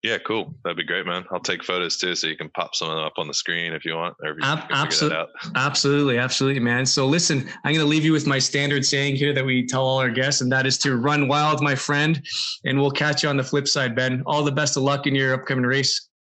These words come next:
Speaker 1: Thanks for that, Sean. Appreciate it.
Speaker 2: Trail Tales E R P now has a brand new YouTube channel. You can head over there through our website and check out all our latest videos. And please don't forget to subscribe.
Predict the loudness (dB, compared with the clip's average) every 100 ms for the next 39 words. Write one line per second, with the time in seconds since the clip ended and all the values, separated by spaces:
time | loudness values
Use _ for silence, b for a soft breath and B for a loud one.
0 | _ _ _ _ -6 -4 -2 -2 -2 -2
1 | -2 -4 -6 -14 -10 -4 -2 0 0 -2
2 | _ _ _ _ _ _ _ -8 -2 -2
3 | -2 -2 -2 -2 -2 -2 -2 -2 0 -2
4 | -4 -4 -2 -2 -4 -4 -2 0 0 0
5 | -2 0 -2 -2 -4 -4 -8 -6 -6 -4
6 | -4 -2 -2 -2 -2 -2 -2 -4 -4 -4
7 | -4 -2 -4 -4 -4 -4 -6 _ _ _
8 | -12 -8 -6 -4 -4 -4 -4 -2 0 0
9 | 0 -2 -4 -4 -4 -4 -6 -10 -14 -8
10 | -6 -2 -2 -2 -4 -4 -4 -4 -6 -6
11 | -6 -4 -4 -2 -6